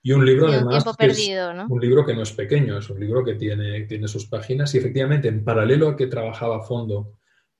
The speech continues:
Speaker 1: creando la escuela, los contenidos, relanzando las redes, eh, y mirando de aportar mucho valor gratuitamente a quien me siguiera a través de vídeos, contenidos, artículos. En paralelo también escribimos el libro con Fernando y, y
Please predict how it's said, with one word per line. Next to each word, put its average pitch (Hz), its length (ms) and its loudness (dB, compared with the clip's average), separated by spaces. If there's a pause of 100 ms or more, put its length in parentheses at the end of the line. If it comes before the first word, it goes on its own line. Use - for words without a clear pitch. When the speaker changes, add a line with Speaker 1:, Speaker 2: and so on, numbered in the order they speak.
(200)
Speaker 1:
creando 117 340 2
la 107 60 4
escuela, 107 440 0
los 101 160 -2
contenidos, 104 560 -2
relanzando 104 480 -4
las 104 160 0
redes, 104 480 -2
eh, 104 140 -2
y 101 40 -2
mirando 107 300 -2
de 113 80 0
aportar 110 320 -4
mucho 127 460 2
valor 107 360 0
gratuitamente 110 920 -4 (600)
a - 120 -6
quien - 160 2
me 113 80 -2
siguiera 110 480 0
a 104 60 -2
través 98 320 -2
de 98 80 -2
vídeos, 104 360 0
contenidos, 101 560 -6
artículos. 107 760 -8 (340)
En 123 160 -4
paralelo 107 400 0
también 107 300 -4
escribimos 101 640 -8
el 95 120 -8
libro 98 240 -8
con 98 180 -10
Fernando 101 560 -6
y, 107 60 -4
y - 640 -14